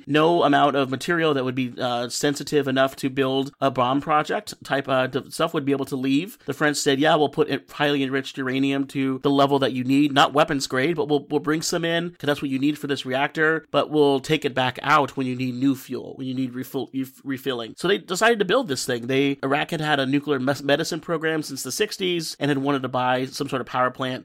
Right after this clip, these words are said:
um, since the seventies. So they bought this one from France. France, you know, cr-, basically built it. They supplied twelve point five kilograms of highly enriched,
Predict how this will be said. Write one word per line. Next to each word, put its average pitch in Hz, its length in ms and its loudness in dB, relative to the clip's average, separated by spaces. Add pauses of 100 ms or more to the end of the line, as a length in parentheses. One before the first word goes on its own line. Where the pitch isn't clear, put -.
(100)
um, 131 160 2
since 131 220 -6
the 127 100 -6
seventies. 139 560 0
So 143 200 4
they 135 100 4
bought 139 220 2
this 175 140 -8
one 165 100 -2
from 180 160 -6
France. 135 520 -4
France, 135 280 -4 (140)
you 139 120 0
know, 123 120 -4
cr-, - 240 -8
basically 139 400 -6
built 170 340 -4
it. 175 240 0
They 135 100 0
supplied 127 520 -4
twelve 143 400 0
point 139 240 -4
five 127 540 -2
kilograms 139 580 -2
of 135 80 -16
highly 135 200 -6
enriched, 131 340 -8